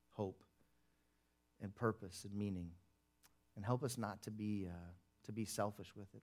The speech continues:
but to have an open hand, to share the truth of who you are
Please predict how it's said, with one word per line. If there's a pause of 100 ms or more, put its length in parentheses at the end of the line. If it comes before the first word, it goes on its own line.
(100)
but
to
have
an
open
hand, (1400)
to
share (1120)
the
truth
of
who
you
are